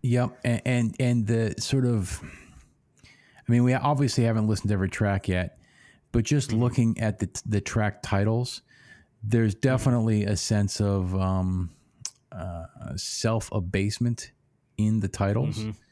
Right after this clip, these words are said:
Speaker 1: and
Speaker 2: Right.
Speaker 1: sort of, uh, who gives a shitness, right? <laughs> For lack of a better
Speaker 2: Yes.
Speaker 1: word, you know, like, just, just, just certain, just a s-,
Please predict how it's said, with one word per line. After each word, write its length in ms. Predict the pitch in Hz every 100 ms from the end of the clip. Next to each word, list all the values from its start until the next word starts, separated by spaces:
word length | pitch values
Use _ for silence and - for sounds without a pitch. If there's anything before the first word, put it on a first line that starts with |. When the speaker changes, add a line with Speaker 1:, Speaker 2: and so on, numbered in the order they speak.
| _ _ _ _ -
Speaker 1:
and 340 | 107 101 98
Speaker 2:
Right. 80 | 95
Speaker 1:
sort 260 | 95 110 107
of, 520 | 101 92 87 - - - _ _ _ _ _ _ _
uh, 580 | 98 95 90 90 - - - - -
who 120 | - 113
gives 300 | 104 104 98
a 40 |
shitness, 640 | 90 - 98 - - - -
right? 260 | 104 127
<laughs> 320 | - - - -
For 160 | -
lack 320 | 110 101 -
of 100 | 101 92
a 40 |
better 320 | 90 139 101
Speaker 2:
Yes. 140 | 90 95
Speaker 1:
word, 360 | 95 90 92
you 80 | 98
know, 220 | 107 110
like, 200 | 110 107
just, 340 | 104 113 101 - - - - - -
just, 300 | 131 - 113
just 280 | 120 120
certain, 380 | - 135 127 104
just 220 | 117 120
a 20 | 113
s-, 180 | -